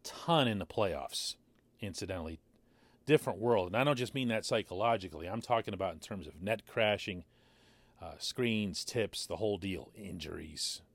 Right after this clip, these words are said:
When your goalie's going this hot, he's gonna get run, and he's gonna get run several times a game, and he's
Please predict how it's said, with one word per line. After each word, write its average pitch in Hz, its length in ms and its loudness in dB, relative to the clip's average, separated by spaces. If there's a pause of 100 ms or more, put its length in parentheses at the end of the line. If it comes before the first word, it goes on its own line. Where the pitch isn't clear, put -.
(1120)
When 101 160 -6
your 80 120 -6
goalie's 143 440 6
going 104 320 0
this 123 220 2
hot, 104 280 2 (640)
he's 135 220 -4
gonna 135 180 2
get - 140 -6
run, 92 400 -2 (180)
and - 100 -16
he's 131 160 -2
gonna 139 140 2
get 101 160 -4
run 107 320 -2 (420)
several 131 520 4
times 107 440 -2
a 92 60 -6
game, 90 380 -6 (200)
and - 80 -12
he's - 140 -12